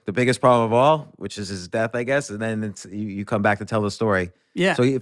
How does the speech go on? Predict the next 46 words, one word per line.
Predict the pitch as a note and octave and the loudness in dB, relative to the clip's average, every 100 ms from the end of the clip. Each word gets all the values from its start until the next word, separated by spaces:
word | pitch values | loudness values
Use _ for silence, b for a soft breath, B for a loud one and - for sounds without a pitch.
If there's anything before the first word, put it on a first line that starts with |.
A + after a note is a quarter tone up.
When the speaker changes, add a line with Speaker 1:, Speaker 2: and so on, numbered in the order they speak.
| - | 0
Speaker 1:
fitting | D#3+ D#3 | 2 4
it | C#3+ | 4
within | C3+ C3+ | 4 4
that | C3 | 2
structure | - D3 C3+ B2 | 2 2 2 0
too | - C#3 | 2 2
probably | A2+ G2+ F#2+ G2+ | 4 2 2 2
helps. | G2+ F2+ - - | 2 0 -6 0
Speaker 2:
And | E3+ F#3+ | 2 2
yeah, | G3+ G3+ | 2 2
and, | F3 F3 | 4 2
and | G3 | 6
there | F3+ | 6
was | G#3 A3+ G3 | 8 6 4
this, | D3 - | 0 0
like, | C3+ | 0
cycle | - F#3+ G3+ B2+ | 2 2 2 -2
for | B2+ | -4
it. | A#2 | -4
It's | - | -2
this | E3 | -2
thing, | A3+ F#3+ | 2 2
Care | - F#3+ G3+ | 4 2 2
Calendar, | C#3+ A#2+ A2 A2+ | 2 0 -2 -4
that | A#2 | -6
he | A2 | -8
built, | A2+ A2+ B2+ - | -6 -6 -6 -6
you | C3 | -4
know, | A#2+ | -4
for | A#2+ | -4
families | - C3+ C#3 B2+ | 0 2 2 0
to | A#2 | 0
help | C3 C#3 | 0 0
other | C3 B2 | 0 0
families | C#3 C3 B2 | 0 0 0
in | A#2 A#2+ | -2 0
need | D#3 C#3 | 2 2
that | A#2 - | -2 -6
became | - C#3+ C3+ B2+ | -10 -2 2 2
this | A#2 - | 0 -2
site | - C#3+ | 0 0
with | C#3+ C#3 | 0 2
a | |
lot | C3+ D3 | 4 4
of | |
traffic. | - F#3+ F#3 C3 | 4 2 2 -2